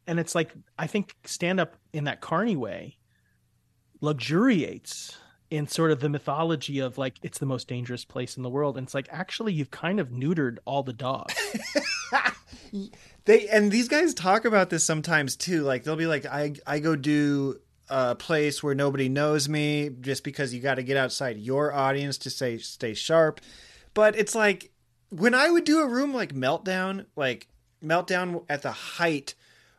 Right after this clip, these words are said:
Speaker 2: of, like, alt comedy in L A, when I knew it was impossible to bomb, it felt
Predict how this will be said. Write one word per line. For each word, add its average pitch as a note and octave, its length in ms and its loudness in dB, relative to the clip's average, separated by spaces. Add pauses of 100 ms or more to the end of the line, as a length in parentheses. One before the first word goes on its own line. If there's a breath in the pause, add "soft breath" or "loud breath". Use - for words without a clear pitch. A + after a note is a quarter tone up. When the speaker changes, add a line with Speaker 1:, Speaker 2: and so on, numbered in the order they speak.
Speaker 2:
of, B2+ 560 2 (540)
like, C3 320 -4
alt C#3+ 240 2
comedy D3 680 -2
in C3+ 440 -4
L C3+ 240 0
A, C#3+ 260 0 (320 soft breath)
when F3 160 0
I F3 140 2
knew G#3 320 0
it F#3+ 100 2
was D3 140 -2
impossible D#3 800 0
to C3 80 0
bomb, A#2+ 520 -2
it E3 200 -8
felt B3 480 0